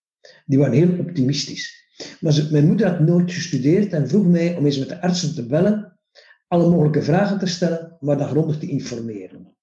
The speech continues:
En ik heb dat ook gedaan. Het was niet moeilijk haar grondig te informeren, want die artsen waren zonder meer heel positief, die vrouw zou het overleven. Toen ik haar alles verteld had, zei ze, "Zijt gij even optimistisch als die dokters?"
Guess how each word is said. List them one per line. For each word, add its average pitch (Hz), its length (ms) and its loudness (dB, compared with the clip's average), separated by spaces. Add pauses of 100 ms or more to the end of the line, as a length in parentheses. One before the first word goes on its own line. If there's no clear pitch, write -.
(320)
En - 240 -20
ik 151 120 -4
heb 160 100 4
dat 139 140 4
ook 143 120 0
gedaan. 147 520 -2 (460)
Het 147 120 0
was 135 100 2
niet 143 120 4
moeilijk 214 560 0 (220)
haar 170 160 -4
grondig 175 240 2
te 151 60 4
informeren, 156 520 2
want 135 160 -4
die - 120 -8
artsen 156 360 -4
waren 123 520 -6 (360)
zonder 175 480 2
meer 147 460 2 (120)
heel 151 220 0
positief, 131 460 -4
die 113 140 -6
vrouw 131 220 -2
zou 120 260 -4
het 113 120 -20
overleven. 107 560 -10 (880)
Toen 170 120 2
ik 151 80 2
haar 151 160 4
alles 208 200 2
verteld 165 360 0
had, 151 240 -4
zei 135 260 -2
ze, 127 260 -12 (360)
"Zijt 151 240 2
gij - 160 0
even 196 320 4
optimistisch 143 560 0
als 120 120 -8
die 117 100 -8
dokters?" - 720 -12